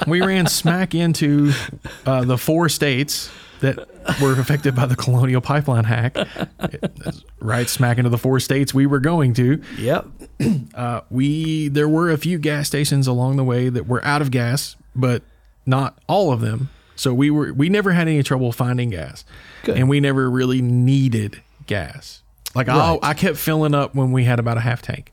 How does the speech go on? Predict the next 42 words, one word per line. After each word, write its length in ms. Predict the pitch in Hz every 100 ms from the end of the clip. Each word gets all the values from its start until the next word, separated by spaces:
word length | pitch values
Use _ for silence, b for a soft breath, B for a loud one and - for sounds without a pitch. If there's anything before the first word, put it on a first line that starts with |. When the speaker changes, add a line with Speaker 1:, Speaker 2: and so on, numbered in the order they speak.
| -
Speaker 2:
That's, 260 | 117 113 -
that's 320 | 123 143 -
what 140 | 160
everyone 260 | 151 139 127
Speaker 1:
Um, 60 | 110
Speaker 2:
said 220 | 120 110
to 80 | 107
do, 220 | 95 85
pretty 180 | - 110
much. 240 | 113 98
Like, 300 | 107 101 - - -
even, 240 | 151 151
like, 120 | 127 127
in 100 | 117
the 60 |
media, 340 | 113 117 101 85
they 120 | 92
were 100 | 92
saying, 260 | - 95 87 B B B _
pr-, 200 | - -
you 140 | 131 123
know, 140 | 110
act, 360 | - 127 139 -
uh, 240 | - 123 - 127
uh, 80 | 127 - _ - - _ _ -
um, 420 | 113 95 92 101 -
treat 280 | - 151 151
a 80 | 123
half 320 | - 135 135
a 60 | 139
tank 220 | 131 117
of 80 | 104
gas 340 | 110 107 -
like 160 | 98 101
an 60 |
empty 240 | 101 95 92
tank. 360 | - 82 - -
Go 120 | 107
ahead 220 | 104 113
and 120 | 104
fill 220 | - 104 92
up. 220 | 76